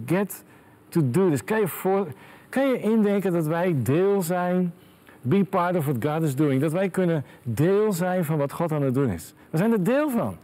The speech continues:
Hij schakelt jou en mij in. Hij zegt: "Kom op, laten we met elkaar, eh, dat huis bouwen." Niet voor een mens, maar voor de Heer.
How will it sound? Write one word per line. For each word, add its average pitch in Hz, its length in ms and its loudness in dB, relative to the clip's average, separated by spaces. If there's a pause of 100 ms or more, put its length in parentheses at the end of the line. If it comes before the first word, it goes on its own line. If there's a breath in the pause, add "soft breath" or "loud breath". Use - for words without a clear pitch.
(160 loud breath)
Hij 214 140 -2
schakelt 233 400 -2
jou 226 240 0
en 226 80 0
mij 233 160 0
in. 262 200 2
Hij - 360 -6
zegt: - 220 -6
"Kom 262 220 0
op, 127 140 -4
laten 196 300 -2
we 165 60 0
met 233 180 2
elkaar, 143 440 -4 (320 loud breath)
eh, 139 180 -2
dat 131 160 0
huis 143 340 0
bouwen." 110 340 -4 (1200 loud breath)
Niet 226 240 2
voor 156 340 0
een 131 160 0
mens, 247 440 -2 (280)
maar 135 160 -2
voor 147 200 -2
de 139 60 0
Heer. 123 360 0